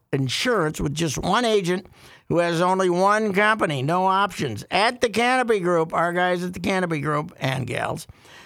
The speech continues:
we offer you more than sixteen companies for your home and auto insurance and thirty professionals. As your needs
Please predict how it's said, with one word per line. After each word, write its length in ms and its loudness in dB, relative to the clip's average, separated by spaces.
we 220 0
offer 340 2
you 180 2
more 240 2
than 140 0
sixteen 540 -2
companies 420 -2
for 140 -4
your 140 0
home 280 0
and 100 0
auto 280 0
insurance 480 -2
and 180 -4
thirty 480 -2
professionals. 1040 -2
As 240 0
your 80 2
needs 500 -2